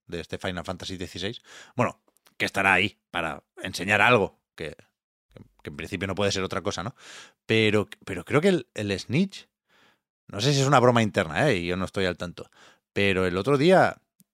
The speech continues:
publicó una noticia en Insider Gaming, que es la web esta en la que está también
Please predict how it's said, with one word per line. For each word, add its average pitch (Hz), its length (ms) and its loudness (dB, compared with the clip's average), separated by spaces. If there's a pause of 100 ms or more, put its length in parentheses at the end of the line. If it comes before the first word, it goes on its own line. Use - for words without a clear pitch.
(600)
publicó 98 460 -2
una 151 180 4
noticia 135 380 2
en 110 180 0
Insider 127 540 2
Gaming, 95 420 0 (1000)
que 101 100 -6
es 95 80 -4
la 120 120 6
web 120 220 4
esta 135 460 4
en 87 200 -6
la 87 160 -4
que 85 320 -6
está 95 260 -4
también 104 800 -2